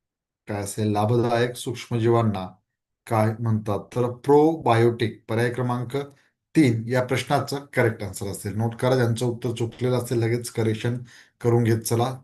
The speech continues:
या प्रश्नाचं योग्य आन्सर प्रोबायोटिक, पर्याय क्रमांक तीन. यानंतर दिनविशेष विज्ञानला अनुसरून आपण बऱ्याचदा क्वेश्चन घेतलेला पण आहे मित्रांनो हा, त्यामुळे पहा रिव्हिजन एक म्हणून आपल्या सेशनच्या माध्यमातून.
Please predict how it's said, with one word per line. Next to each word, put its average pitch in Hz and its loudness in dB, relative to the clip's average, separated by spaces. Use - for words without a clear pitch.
या 117 -2
प्रश्नाचं 117 -4
योग्य 110 2
आन्सर 113 0
प्रोबायोटिक, 123 2
पर्याय 113 0
क्रमांक 117 -2
तीन. 110 2
यानंतर 113 0
दिनविशेष 165 2
विज्ञानला 127 2
अनुसरून 123 -2
आपण 120 -2
बऱ्याचदा 117 4
क्वेश्चन 120 -4
घेतलेला 113 0
पण 113 -2
आहे 110 0
मित्रांनो 110 0
हा, 117 0
त्यामुळे 113 2
पहा 110 -2
रिव्हिजन 113 0
एक 110 -4
म्हणून 113 -2
आपल्या 110 0
सेशनच्या 110 -4
माध्यमातून. 107 -4